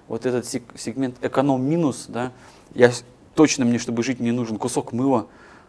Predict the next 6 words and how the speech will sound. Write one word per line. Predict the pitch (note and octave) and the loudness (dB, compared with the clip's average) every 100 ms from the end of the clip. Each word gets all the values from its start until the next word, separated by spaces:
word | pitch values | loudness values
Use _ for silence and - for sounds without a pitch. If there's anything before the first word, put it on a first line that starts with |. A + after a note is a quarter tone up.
| - | -10
шампунь, | - C3+ B2+ B2 C#3 C#3 - - - | 2 4 4 6 4 4 0 -18 -6
кусок | C3+ - C3+ - | -2 4 4 4
хлеба, | - C#3 D3 B2 A2 - - - | 2 8 8 8 4 2 -20 -14
а, | - A#2 A2+ A2+ A2+ A2+ | -4 0 2 4 4 2
двое | A#2 C#3 C#3 | 4 10 12
лаптей, | B2 A#2 A#2 - C#3+ C#3 B2 | 12 10 6 2 2 2 0